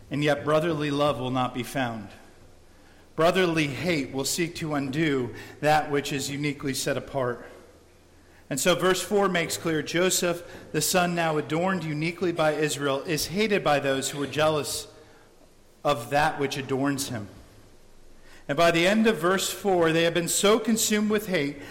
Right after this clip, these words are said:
that they no longer will speak peaceably to him. Their, the words, their words are like poison before them.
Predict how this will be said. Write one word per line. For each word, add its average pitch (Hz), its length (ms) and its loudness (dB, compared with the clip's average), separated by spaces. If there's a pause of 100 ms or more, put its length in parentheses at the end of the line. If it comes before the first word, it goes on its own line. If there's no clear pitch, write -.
(140)
that 160 140 0
they 170 120 2
no 185 220 6
longer 180 400 4
will 165 220 2
speak - 480 -6
peaceably 123 680 0 (100)
to 190 220 -2
him. 104 260 -6 (1160)
Their, 156 200 0 (340)
the 165 100 0
words, 202 460 6
their 180 100 4
words 214 300 4
are 185 80 2
like 175 280 2
poison 190 540 0
before 120 380 -4
them. 104 220 -8